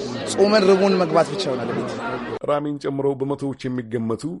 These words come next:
Speaker 2: የኢትዮጵያ እስልምና እምነት ተከታዮች የታደሙት ይህን ዝግጅት ያሰናዳው ፈርስት ሂጅራ ፋውንዴሽን የተባለው ማህበረሰብ ተኮር ተቋም ነው።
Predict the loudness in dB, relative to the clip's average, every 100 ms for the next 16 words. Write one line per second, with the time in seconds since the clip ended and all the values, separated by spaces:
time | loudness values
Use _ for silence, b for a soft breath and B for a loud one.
0 | -8 -6 -4 -4 -4 -4 -4 -4 -4 -2
1 | -4 -4 -6 -8 -10 -6 -6 -6 -10 -10
2 | -8 -6 -6 -6 -10 -10 -8 -6 -6 -8
3 | -8 -8 -8 -6 -8 -6 -6 -6 -8 _
4 | -6 -4 -4 -6 -2 0 0 -4 -4 -6
5 | -6 -6 -4 -2 -4 -6 -12 _ -10 -8
6 | -4 -4 -4 -4 -6 -6 -4 -4 -4 -6
7 | -8 -2 -2 -2 -8